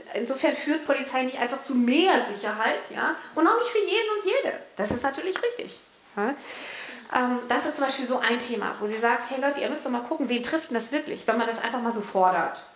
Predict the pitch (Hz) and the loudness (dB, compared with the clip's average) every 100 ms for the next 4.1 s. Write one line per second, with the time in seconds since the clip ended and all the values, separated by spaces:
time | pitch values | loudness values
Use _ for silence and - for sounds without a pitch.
0 | - - - - 226 220 196 - 208 180 | -20 -18 -10 -6 -4 -2 -4 -2 0 0
1 | 170 208 202 214 190 190 202 170 170 170 | -4 0 0 2 -2 -2 -2 -2 0 0
2 | 170 170 156 - - 160 - 392 392 330 | 2 0 0 -4 -8 -6 -2 0 0 0
3 | 330 330 285 294 277 277 262 254 262 277 | 0 0 2 2 2 0 -2 -4 -4 -6